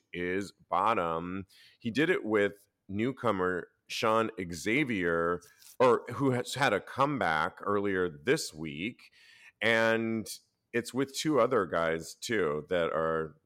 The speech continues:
there's a third guy in the mix that's really hot too.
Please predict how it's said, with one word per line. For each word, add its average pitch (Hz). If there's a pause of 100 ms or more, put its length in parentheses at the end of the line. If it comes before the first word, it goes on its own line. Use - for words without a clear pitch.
(100)
there's 85
a 82
third 113
guy 80
in 85
the 78
mix 82
that's 78
really 85
hot 82
too. 82